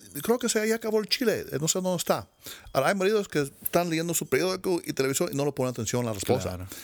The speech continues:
Speaker 1: Y eso no es amistad, pero otro puede decir, "Bueno, mi amor, ok, voy ahora a la mercado, voy a traer el chile y voy a traer tacos también".
Speaker 2: Sé proactivo.
Speaker 1: Sí, proactivo. Y las cosas pequeñas, ¿no? Esas cosas chiquitas pueden influenciar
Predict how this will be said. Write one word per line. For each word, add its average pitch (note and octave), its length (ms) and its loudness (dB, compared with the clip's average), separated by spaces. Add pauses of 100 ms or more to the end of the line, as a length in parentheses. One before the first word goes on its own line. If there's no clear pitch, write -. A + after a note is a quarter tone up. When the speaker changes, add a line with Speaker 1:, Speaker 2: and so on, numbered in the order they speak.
(240)
Speaker 1:
Y B2+ 80 6
eso D#3 360 0
no B2+ 140 0
es - 80 -2
amistad, C3+ 340 0
pero B2+ 300 2
otro E3+ 180 0
puede D#3 120 0
decir, E3 120 -2
"Bueno, C4+ 180 2
mi A3 120 -2
amor, A3 240 0
ok, F#3+ 220 0
voy G3 220 2
ahora G3+ 200 2
a - 160 -2
la D3+ 80 0
mercado, F3+ 340 0
voy D#3+ 60 0
a - 40 -4
traer D#3 180 0
el C3+ 100 -2
chile G#3+ 440 0
y B2+ 140 -4
voy B2+ 80 -2
a C3+ 60 -6
traer C3+ 260 0
tacos C#3+ 300 0
también". C3 280 0 (120)
Speaker 2:
Sé C3 220 4
proactivo. B2+ 760 0
Speaker 1:
Sí, C3+ 160 2
proactivo. G3 500 -2 (100)
Y C#3+ 100 4
las D#3+ 140 0
cosas A3 280 0
pequeñas, F#3+ 440 0
¿no? D#3 140 0
Esas F3+ 240 -2
cosas F3+ 260 -2
chiquitas D#3+ 520 -2
pueden D3 400 0
influenciar B2 520 -2